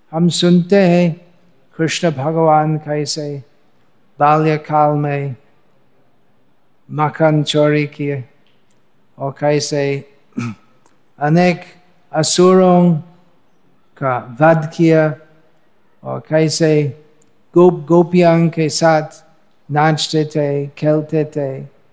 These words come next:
और उसके बाद कैसे मथुरा जाकर कंस राक्षस को वध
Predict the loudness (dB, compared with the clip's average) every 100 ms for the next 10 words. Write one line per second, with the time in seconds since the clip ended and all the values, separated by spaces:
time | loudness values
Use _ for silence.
0 | _ _ -12 -12 -12 _ _ _ _ _
1 | _ _ 2 6 6 6 4 -2 -6 -8
2 | -10 _ _ _ _ _ -8 -4 -2 0
3 | 4 4 4 2 -2 -16 -20 _ _ _
4 | _ -4 -2 0 0 0 -2 -4 -6 -6
5 | 0 2 4 4 4 0 0 0 0 -4
6 | -4 -6 -12 _ _ _ _ _ _ -2
7 | 2 4 2 0 0 2 0 2 2 0
8 | -8 -12 -16 _ _ _ _ _ _ _
9 | -2 0 0 -4 -10 -2 0 0